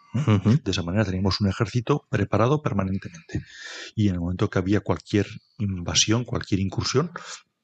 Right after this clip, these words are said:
Speaker 1: se respondía de inmediato.
Speaker 2: Y además con mucho valor, ¿no?
Speaker 1: Con
Speaker 2: Tengo
Speaker 1: mucho valor.
Speaker 2: entendido.
Speaker 1: Sí, sí, sí. Eh, bueno, eh, a ver, no está bien que lo diga yo, pero los roncaleses siempre han sido una fuerza de choque impresionante.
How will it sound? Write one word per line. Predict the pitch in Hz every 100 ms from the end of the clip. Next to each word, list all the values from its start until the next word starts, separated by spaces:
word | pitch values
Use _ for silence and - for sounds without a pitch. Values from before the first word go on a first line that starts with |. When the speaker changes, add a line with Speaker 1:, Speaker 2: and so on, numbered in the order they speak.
| _ _ _ _
Speaker 1:
se | - -
respondía | 98 92 - 92 87 110
de | 123
inmediato. | 98 85 78 80 - -
Speaker 2:
Y | 107
además | 98 87 98 113
con | - 92
mucho | 98 -
valor, | 95 92 87 90
¿no? | 123 190 -
Speaker 1:
Con | 98
Speaker 2:
Tengo | 101
Speaker 1:
mucho | 98 104
valor. | 92 90
Speaker 2:
entendido. | 90 92 87
Speaker 1:
Sí, | 87 - _
sí, | - - -
sí. | - - - - - -
Eh, | 95 90 90 92 -
bueno, | 98 - -
eh, | 87 82 - 90 - - -
a | 85
ver, | -
no | 95
está | - 82
bien | 87
que | 90
lo | 85
diga | 90 87
yo, | 123
pero | 107 92 - - - -
los | 95 92
roncaleses | 90 87 95 92 - 110 -
siempre | 101 95 101 95
han | 85
sido | - 110
una | 107 85
fuerza | - 95 85 87
de | 87
choque | - 87 95
impresionante. | 104 87 117 - - 104 98 -